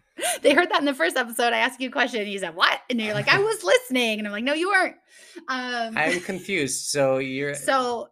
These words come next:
Speaker 1: is this true? Do you think it's true that you, um, I said the thing that drives me crazy about you is that you overthink how you are supposed to act so much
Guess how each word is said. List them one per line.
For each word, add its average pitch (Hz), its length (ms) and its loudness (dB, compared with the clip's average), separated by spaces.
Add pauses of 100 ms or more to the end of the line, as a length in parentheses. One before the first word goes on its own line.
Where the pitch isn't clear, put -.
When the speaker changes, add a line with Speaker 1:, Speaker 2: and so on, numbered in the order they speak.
(120)
Speaker 1:
is 254 260 -6
this 330 240 -8
true? 302 460 -8 (300)
Do 214 140 -12
you 269 140 -4
think 330 180 -6
it's 269 180 -8
true - 220 -12 (340)
that 214 240 -4
you, 254 800 -8 (520)
um, 208 440 -4
I 190 120 -10
said 208 200 -10
the 208 80 -10
thing 208 160 -12
that 196 100 -14
drives 190 200 -6
me 190 80 -10
crazy 185 300 -12
about 202 240 -10
you 175 320 -12 (100)
is 185 140 -16
that 185 120 -10
you 202 180 -14 (120)
overthink 208 840 -6 (100)
how - 260 -6
you 185 300 -6
are 170 120 -8
supposed - 880 -6
to - 100 -6
act - 360 -6
so 202 280 -6
much - 460 -8